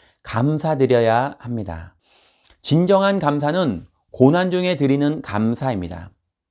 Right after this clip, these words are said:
어려울 때, 힘들 때 드리는 감사입니다.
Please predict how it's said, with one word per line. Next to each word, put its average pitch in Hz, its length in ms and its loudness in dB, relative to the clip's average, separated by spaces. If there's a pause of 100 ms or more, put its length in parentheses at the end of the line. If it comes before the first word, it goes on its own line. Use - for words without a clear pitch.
어려울 123 500 4
때, 85 280 -6 (220)
힘들 226 420 -2
때 208 140 4
드리는 143 540 -2
감사입니다. 104 920 -6